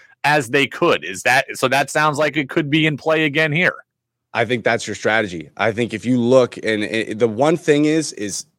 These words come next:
Speaker 2: if you wanna beat Arkansas too, you gotta get 'em in foul trouble. For some reason, this team has such a tough time early in games of getting in foul trouble. J D Notae, the best scorer in the S E C, one of the best players in the nation,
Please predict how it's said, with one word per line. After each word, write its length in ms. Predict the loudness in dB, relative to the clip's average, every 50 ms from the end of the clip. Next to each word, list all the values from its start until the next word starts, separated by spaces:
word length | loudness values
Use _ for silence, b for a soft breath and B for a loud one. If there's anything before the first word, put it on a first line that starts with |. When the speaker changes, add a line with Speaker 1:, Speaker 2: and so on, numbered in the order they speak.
| _ _ _
Speaker 2:
if 180 | _ -18 -12
you 120 | -10 -4 -2
wanna 180 | 0 0 0
beat 140 | 0 0 0
Arkansas 440 | 0 0 0 -2 -6 -6 -2 -2 -2
too, 260 | -2 -2 -4 -4 -4
you 120 | -4 -6 -4
gotta 240 | -2 -2 -2 -2
get 240 | -4 -4 -2 0 0 0
'em 80 | -2 -4
in 80 | -4
foul 320 | -2 0 0 2 0 0 -2
trouble. 300 | -4 -8 -6 -6 -8 -10
For 180 | -8 _ -10 -8
some 500 | -6 -6 -6 0 2 2 4 4 2 2
reason, 460 | 2 2 2 2 0 0 -2 -4 -4
this 160 | -6 -8 -10
team 260 | -8 -6 -6 -4 -2
has 160 | -4 -4 -6
such 420 | -8 -12 -10 -4 -2 -2 -2 -4 -8
a 40 | -16
tough 400 | -16 _ -2 -2 -2 -2 -2 _
time 500 | -8 -6 -4 -2 -2 -4 -4 -8 -12 -14 _ _ _ _ _ _ _ _ _ _ _ _ _
early 360 | 0 2 4 6 6 6 6
in 160 | 6 4 4
games 560 | 4 2 2 2 0 -2 -2 -4 -6 -8 -12 _ _ _ _ _ _
of 120 | -8 -4
getting 240 | -2 -2 -2 -2 -2
in 80 | -4 -4
foul 260 | -2 0 0 0 0
trouble. 260 | -2 -4 -6 -6 -8
J 240 | -6 -2 -2 0 0
D 120 | 0 0 0
Notae, 480 | 2 2 2 2 0 -4 -8 -8 -12 _ _ _ _ _ _
the 80 | -14 -14
best 380 | -14 _ 0 0 0 0 -2
scorer 280 | 0 2 4 4 6 4
in 80 | 4
the 120 | 4 4 2
S 160 | 2 0 -2
E 60 | -6 -6
C, 340 | -4 -2 -2 -2 -2 -4 -6
one 80 | -4 -4
of 40 | -4
the 60 | -2
best 260 | -2 -4 -4 -4 _
players 320 | 2 2 4 4 2 0
in 80 | 0 -2
the 60 | 0
nation, 380 | 0 0 -2 -4 -4 -8 -10